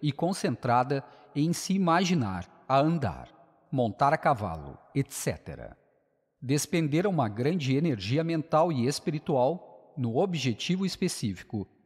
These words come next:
de voltar a andar. A imagem mental fora ativada pela fé e confiança no poder interior. Ela estava realmente meditando.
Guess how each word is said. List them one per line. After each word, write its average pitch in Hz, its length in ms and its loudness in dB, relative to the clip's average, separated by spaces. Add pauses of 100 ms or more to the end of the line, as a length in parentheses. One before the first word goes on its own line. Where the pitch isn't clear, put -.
(120)
de 127 140 0
voltar 139 560 0
a 98 80 -2
andar. 117 580 -2 (760)
A 131 120 2
imagem 170 440 4
mental 165 420 2
fora 120 320 2
ativada 143 540 0
pela 165 240 0
fé 131 220 0
e 135 40 -2
confiança 139 800 -2 (320)
no 156 140 0
poder 127 420 0
interior. 131 560 -2 (880)
Ela 127 280 2
estava 139 360 2
realmente 113 680 0
meditando. 107 880 -4